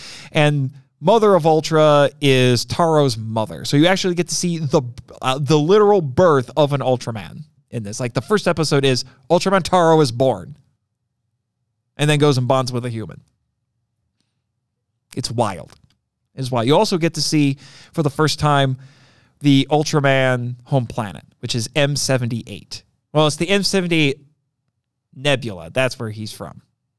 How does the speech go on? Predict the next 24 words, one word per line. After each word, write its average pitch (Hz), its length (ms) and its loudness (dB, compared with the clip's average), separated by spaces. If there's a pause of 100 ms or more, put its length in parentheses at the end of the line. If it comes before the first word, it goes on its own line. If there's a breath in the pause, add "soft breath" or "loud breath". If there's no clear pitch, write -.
(2000)
And 151 200 2
then 175 120 2
they 170 100 0
established 151 460 0
later 151 260 4
that 139 180 -2
the 143 100 -4
name 147 200 -2
of 139 60 -2
the 127 200 0 (200)
planet 143 340 -2
is 123 240 -4 (440 soft breath)
Planet 151 340 2
Ultra, 151 480 0 (840)
because 120 480 -4 (300)
obvious 139 380 -2
name 131 140 -4
is 117 100 -2
obvious. 123 480 -4 (1160)
There - 1400 -8
are 180 80 4
worse 120 200 -4
things. 131 260 -12 (260)
<laughs> - 340 -10